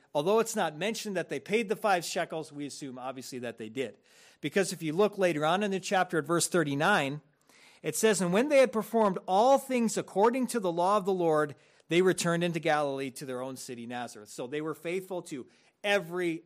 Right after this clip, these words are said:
aspect here of the law of God.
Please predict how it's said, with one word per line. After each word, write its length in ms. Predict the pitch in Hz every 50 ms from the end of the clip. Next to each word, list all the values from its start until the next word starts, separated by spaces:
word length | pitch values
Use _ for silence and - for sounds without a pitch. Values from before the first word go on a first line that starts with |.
| -
aspect 600 | - 170 180 175 170 - - - 180 147 135 -
here 320 | - - 156 143 135 135 135
of 320 | - 147 135 127 120 117 -
the 80 | - 120
law 400 | 113 113 110 104 104 101 113 _ _ _ _ -
of 120 | 110 117
God. 300 | 113 101 101 92 92 -